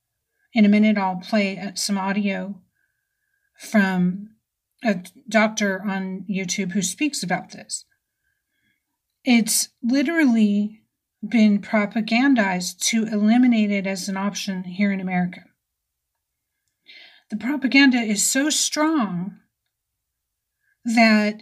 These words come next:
it released a wave of ridicule on anyone who was using ivermectin, saying that people were f-, rushing to feed stores and buying the horse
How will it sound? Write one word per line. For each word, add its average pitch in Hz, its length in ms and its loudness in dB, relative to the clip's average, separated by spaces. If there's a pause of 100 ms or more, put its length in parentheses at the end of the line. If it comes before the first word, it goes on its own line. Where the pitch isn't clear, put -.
it 254 320 -4
released 233 500 -2
a 208 80 2
wave 233 680 0
of 208 200 -2
ridicule 208 800 0
on 202 160 -4
anyone 220 380 2
who 208 180 0
was 196 240 -2
using 214 640 0
ivermectin, 180 720 -4 (220)
saying 220 480 4
that 214 160 -6
people 220 280 -4
were 208 180 -4
f-, - 180 -14 (280)
rushing 220 460 2
to 220 140 -2
feed 220 340 -2
stores 208 540 -4
and 208 160 0
buying 208 300 2
the 196 100 -4
horse 208 420 -2